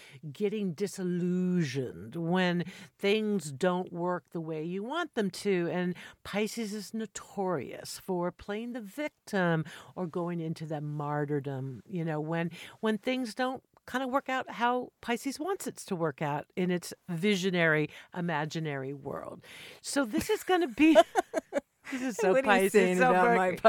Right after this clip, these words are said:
Speaker 2: Pisces
Speaker 1: No,
Speaker 2: people?
Speaker 1: no, I have my moon in Pisces. It's like, it's the Pisces rumble.
Speaker 2: <laughs> Really?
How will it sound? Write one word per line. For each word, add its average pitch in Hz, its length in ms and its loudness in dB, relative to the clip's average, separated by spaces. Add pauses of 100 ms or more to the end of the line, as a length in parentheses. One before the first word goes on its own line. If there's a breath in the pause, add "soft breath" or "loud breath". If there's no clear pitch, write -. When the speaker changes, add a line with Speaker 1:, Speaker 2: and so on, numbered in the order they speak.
(140)
Speaker 2:
Pisces 190 260 -4
Speaker 1:
No, 370 500 12
Speaker 2:
people? 330 120 4
Speaker 1:
no, 349 80 12
I 349 240 10
have 392 140 4
my 330 120 4
moon 330 260 4
in 330 120 4
Pisces. 214 580 4
It's 220 240 -4
like, 226 180 2
it's 233 160 -4
the 220 100 2
Pisces 214 440 4
rumble. 196 540 8
Speaker 2:
<laughs> - 20 -2
Really? 226 540 4